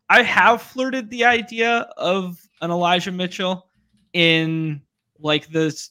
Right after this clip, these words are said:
the, the Giga leverage where you do a build that you treat Elijah Mitchell as C M C, but you take him with the very second to last pick.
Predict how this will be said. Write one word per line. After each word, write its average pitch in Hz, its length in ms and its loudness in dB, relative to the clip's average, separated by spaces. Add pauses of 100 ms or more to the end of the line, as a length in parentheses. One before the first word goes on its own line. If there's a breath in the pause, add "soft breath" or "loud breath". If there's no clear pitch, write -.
(120)
the, 156 240 -6 (100)
the 151 80 -2
Giga 170 340 0
leverage 170 460 0
where 156 160 -6
you 160 220 -4 (400)
do 175 260 2
a 156 80 2
build 160 580 -2 (520 soft breath)
that 156 240 2
you 160 140 -2
treat 156 560 -2 (500)
Elijah 151 420 4
Mitchell 147 440 -2
as 135 220 0
C 147 240 -2
M 143 140 -6
C, 147 420 -2 (200 soft breath)
but 151 120 -4
you 139 100 -6
take 151 260 -2
him 143 80 -8
with 139 160 -12
the 143 80 -10
very 135 580 -4 (160)
second 165 440 0
to 156 80 -10
last 143 340 -2
pick. 151 220 0